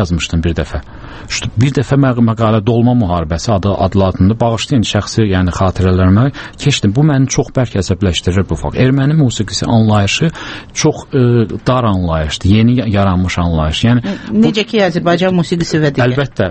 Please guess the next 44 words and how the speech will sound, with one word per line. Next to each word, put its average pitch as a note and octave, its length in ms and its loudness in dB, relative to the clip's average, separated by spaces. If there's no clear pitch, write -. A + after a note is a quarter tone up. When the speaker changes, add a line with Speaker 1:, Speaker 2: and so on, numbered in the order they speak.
Speaker 2:
Bəli. D#3+ 160 0
Speaker 1:
Bütün G#3 300 0
bunlar D3+ 400 0
böyük E3 300 2
bir E3 140 -2
kontekstdə B2+ 560 0
olub. F#2+ 300 0
Mən G3+ 180 2
bu G#3 80 2
yaxında, E3+ 440 -2
düzündür, C#3 380 -2
Ukraynadan G#2+ 580 -2
gəlmişəm. G2+ 480 0
Bir B2 140 0
on C3 200 2
gün G#2 160 0
idi G2 240 -2
burada. G2+ 240 0
Çox - 280 -2
gülməli D3+ 440 2
bir C#3 80 0
şeyə B2+ 280 0
rast G2+ 220 -4
gəldim. F#2 360 2
Ukrayinskaya B2 640 0
barokko A#2 440 -2
adlı A2 220 0
anlayış G2 420 0
var D#2 80 -2
orada. D2 240 -2
İnanın, C#3 360 2
mən C3 220 0
gülməkdən C3+ 560 0
az, C3+ 220 0
mən D3+ 160 2
p-, - 160 -6
özdə C#3+ 240 2
ağıllı D#3+ 360 0
başlı D3+ 260 -2
adamlar C#3 340 0
mənə G2+ 280 0
deyirdi. F#2 280 0
Mən A#2 160 4
sizin, A#2 380 2